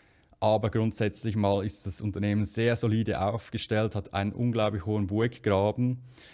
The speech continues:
macht natürlich nicht mehr die exorbitanten Renditen, das ist klar, aber rein vom, vom Risiko her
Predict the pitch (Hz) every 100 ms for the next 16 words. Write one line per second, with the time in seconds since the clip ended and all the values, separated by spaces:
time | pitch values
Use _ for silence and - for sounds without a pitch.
0 | - 95 120 143 - 117 131 117 123 127
1 | 123 110 104 104 110 - - 98 101 104
2 | 95 - 92 98 98 170 170 110 101 95
3 | - 104 131 156 - - - - - 123
4 | 120 143 151 139 131 131 - 127 117 110
5 | 143 151 147 135 113 113 123